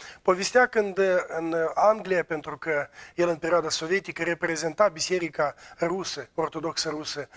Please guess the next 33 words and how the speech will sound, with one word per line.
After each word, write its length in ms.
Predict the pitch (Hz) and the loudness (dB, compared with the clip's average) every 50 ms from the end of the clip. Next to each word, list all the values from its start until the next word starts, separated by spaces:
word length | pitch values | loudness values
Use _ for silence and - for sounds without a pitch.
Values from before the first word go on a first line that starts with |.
| - - - - | -20 -20 -14 -4
în, 200 | - 147 147 151 | -2 -2 0 0
uh, 680 | 147 143 139 143 143 131 127 120 127 131 127 127 127 - - | 0 0 0 0 -2 -2 -4 -4 -2 -2 -2 -2 -4 -2 -2
această 480 | 135 147 - - 175 160 - - - | -2 -2 2 2 2 2 2 -2 -8
țară, 420 | - - 202 208 226 233 226 202 _ _ _ - - - - _ _ - - | -2 4 4 6 6 4 2 -2 _ _ _ -20 -20 -20 -20 _ _ -8 -6
zice, 240 | 170 190 185 - | -6 -4 2 4
a 40 | 196 | 2
intrat 320 | 175 - 196 214 208 - - | 4 4 4 4 4 4 2
un, 220 | 185 175 175 170 | -4 -2 0 0
uh, 60 | 170 165 170 160 147 139 - - | 2 2 2 2 0 -4 -6 -2
oarecare, 720 | - 190 190 202 214 - - 196 151 139 135 127 127 - _ - - - _ | 2 2 2 2 0 0 2 2 2 2 2 -2 -6 -10 _ -20 -20 -18 _
un, 200 | - 165 160 160 | -4 -2 -2 0
uh, 500 | 170 175 160 147 147 156 151 151 151 151 147 - 143 139 143 | 0 -2 -2 -4 -6 -4 -4 -2 -2 -4 -8 -14 -18 -14 -8
de 260 | 151 156 165 160 147 143 - | -6 -4 -4 -4 -6 -2 0
altă 340 | 151 147 185 175 - 180 165 | 2 2 2 2 0 -4 -6
credință, 560 | - 185 202 196 175 156 131 120 - 147 139 | -2 -2 -2 -2 -2 -6 -6 -6 -4 -2 0
anglicană, 640 | 147 156 151 175 190 214 - 185 143 123 123 113 - _ - - - - _ | -2 0 0 -2 -2 -2 0 2 0 0 0 -4 -10 _ -20 -20 -20 -20 _
în, 300 | - - 156 151 151 147 | -2 -2 0 0 0 -2
uh, 380 | 147 147 147 143 135 _ - 127 | -2 -2 -2 -4 -6 _ -16 -12
biserica 480 | 143 160 156 - 180 170 156 139 - 147 | -8 -6 -4 -2 -2 -4 -4 -4 -6 -6
unde 160 | 139 139 143 | -6 -6 -6
sluja 380 | 139 - - 156 131 147 156 185 | -10 -10 -10 -6 0 0 2 2
el 100 | 208 208 | 2 0
și 120 | - - | -2 0
l-a 60 | 233 | -2
întrebat: 360 | 240 233 247 247 226 185 156 151 | 0 0 0 -2 0 0 0 -2
"Dar 100 | 185 202 | -2 -4
ce 160 | - - 339 | -2 -2 0
aveți 240 | 349 359 339 - - | 0 0 -2 0 0
voi 120 | 302 285 | 0 0
nevoie 220 | 269 247 220 196 | 0 0 -2 -2
de 80 | 170 190 | -2 -2
atâtea 200 | 190 - - 185 | -6 -2 -2 -2
icoane, 500 | 165 151 - - 240 247 247 226 220 | -2 -2 -2 2 2 2 4 2 -4